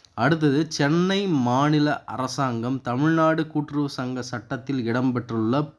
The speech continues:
பிரிவுகளின் எண்ணிக்கை. So, ஆயிரத்தி தொள்ளாயிரத்தி அறுபத்தி ஒண்ணுன்னா அதனுடைய டபுள், அதாவது, ஆ, நூத்தி இருபத்தி ரெண்டு, அறுபத்தி ஒண்ணோட டபுள் நூத்தி இருபத்தி ரெண்டு.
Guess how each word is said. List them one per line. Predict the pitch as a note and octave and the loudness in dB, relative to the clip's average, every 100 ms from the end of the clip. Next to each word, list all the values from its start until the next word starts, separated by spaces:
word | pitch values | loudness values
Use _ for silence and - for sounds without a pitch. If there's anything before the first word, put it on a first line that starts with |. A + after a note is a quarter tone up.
| _ | _
பிரிவுகளின் | D#3+ E3+ F#3+ E3+ C#3+ C#3+ C3+ | 0 2 4 4 4 2 0
எண்ணிக்கை. | A#2 A#2+ - A#2 G#2 - - - _ | 0 -2 -2 -2 -4 -6 -18 -20 _
So, | - D3+ D3 | -2 2 2
ஆயிரத்தி | F#2+ C3 E3 D#3+ | 4 4 4 2
தொள்ளாயிரத்தி | D#3+ D#3+ | -2 0
அறுபத்தி | C#3 D3 F#3+ F3 D#3 | 2 2 0 -2 -2
ஒண்ணுன்னா | C#3 C#3+ C#3 B2 B2+ D3+ F3 | 0 2 2 2 0 0 -2
அதனுடைய | - A2+ B2 B2+ B2 A#2+ G#2+ | -4 -2 0 0 0 0 0
டபுள், | A2+ A#2 B2+ - | 0 2 2 0
அதாவது, | G2+ A2 A2 C3 F#3 - _ - - _ - | -2 0 0 0 -2 -4 _ -20 -20 _ -4
ஆ, | A2+ A2 A2 | -2 0 0
நூத்தி | A2+ E3+ F#3 | 2 0 2
இருபத்தி | E3 C3+ B2 | 2 2 0
ரெண்டு, | A#2 G#2 | -2 0
அறுபத்தி | A2 D3+ D#3 D3 | 2 2 2 0
ஒண்ணோட | C#3+ B2 A#2 A2 G#2 | 2 0 -2 -2 -2
டபுள் | A2 C3+ - - _ _ _ _ _ _ _ - _ | 0 0 -2 -8 _ _ _ _ _ _ _ -20 _
நூத்தி | C#3 D#3 E3+ C#3+ | 2 2 2 -2
இருபத்தி | A#2+ A#2+ B2 F3+ A#3 - _ | 0 0 -4 -6 -8 -10 _
ரெண்டு. | G#2+ G#2+ A#2 B2+ B2+ A#2 A#2 A2+ G2 | -10 -4 0 2 0 0 0 0 -2